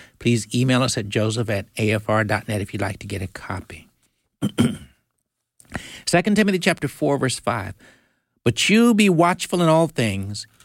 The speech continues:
endure afflictions, do the work of an evangelist, fulfill your ministry." Again, Second Timothy four, verse five, chapter four, verse five. Then Luke chapter sixteen, verses twenty-seven to twenty-eight. "Then the rich man said, 'Please, Father Abraham,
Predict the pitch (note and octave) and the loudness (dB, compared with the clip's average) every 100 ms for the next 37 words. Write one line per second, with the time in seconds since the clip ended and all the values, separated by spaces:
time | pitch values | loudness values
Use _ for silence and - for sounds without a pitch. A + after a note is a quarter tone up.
0 | - A2+ G#2 C#3 D#3+ E3+ - E3 - E3+ | -2 0 4 4 4 2 0 0 0 -2
1 | C#3+ A2+ G3 A#3 B3 A3+ A3 - _ C3 | -2 2 2 4 4 4 2 -4 _ 0
2 | C#3+ C3+ D3 D3+ A#2+ G2+ F#2+ - - A#2 | 2 4 4 2 0 -2 -4 -6 -4 -4
3 | - F#3 G3 G3 G3+ - G#2+ A#2 A#2 A#2 | 0 4 6 4 2 -2 -2 2 4 4
4 | B2 A2+ - G#2+ G2+ - - E2 F2 F2+ | 0 -4 -2 0 0 -2 -6 -8 -8 -8
5 | F#2 F2+ G#2 G#2+ G#2+ G#2+ A2 A2 - A2+ | -6 -4 -4 -2 -2 0 -2 -4 -2 2
6 | A#2 A2+ A#2 G#2 G#2 - F#2+ F#2 - G#2+ | 2 0 -4 -6 -6 -6 -6 -8 -8 -8
7 | - G#2 A2+ A2 G#2+ G#2 - G#2 G2+ G2 | -8 -6 -2 0 0 -4 -6 -6 -6 -10
8 | - - - - - - - - D3 F#3 | -14 -20 -18 -16 -16 -16 -6 2 4 4
9 | G3+ - C3+ - - - C3+ - D3 C3 | 2 -2 -6 -4 -6 -6 -4 -4 -2 0
10 | A#2+ - - C3+ C#3 - C3 C#3 C#3 C#3+ | 0 -2 -4 -2 -2 0 0 0 -2 0
11 | C3+ G#2 F#2+ - - _ _ _ _ _ | 0 0 -2 -8 -20 _ _ _ _ _
12 | F3 F#3+ G#3 A#3+ - A#3+ G3+ - F#3 D3 | 2 4 4 2 2 2 2 2 0 0
13 | - G#3 A#3+ B3 A#3 - F3 D#3+ D3 C3+ | -2 2 4 6 4 2 2 2 0 0
14 | C3 A#2 A2+ G#2 G2+ | 0 0 -2 -4 -8